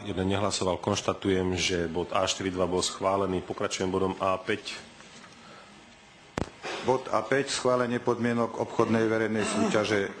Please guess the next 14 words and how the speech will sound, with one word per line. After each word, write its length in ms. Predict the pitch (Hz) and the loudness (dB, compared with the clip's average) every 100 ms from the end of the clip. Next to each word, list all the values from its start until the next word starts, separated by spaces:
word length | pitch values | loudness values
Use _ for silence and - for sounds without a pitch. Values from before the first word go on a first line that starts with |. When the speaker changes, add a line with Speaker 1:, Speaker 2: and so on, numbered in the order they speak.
| - | -2
Speaker 2:
nebytový 480 | 110 113 117 110 101 | 0 2 2 2 2
priestor 480 | 107 104 - 104 - | 0 0 0 -2 0
číslo 400 | 104 - 98 92 | -2 0 0 2
dvanásť, 560 | 107 110 113 110 - - - - - - - - - - - - | 2 2 0 -4 -10 -16 -20 -20 -20 -18 -18 -18 -20 -20 -18 -4
pomočka 480 | - 104 107 - 101 | 0 2 0 0 2
jedna, 320 | 104 107 104 | 2 2 0
dvanásť, 400 | 98 101 98 95 | 0 0 0 -2
pomočka 480 | - 95 98 - 92 | -2 -2 -2 0 0
dva, 240 | 85 98 98 | 2 2 2
Viestova 400 | 98 - 98 87 | -2 2 2 2
dvadsaťosem, 640 | 98 - 87 95 - 87 | 0 0 0 0 0 0
Banská 320 | 92 92 - | 2 0 -2
Bystrica. 640 | 85 87 - 101 - | -2 -2 -2 -2 2
E, 20 | 107 | 2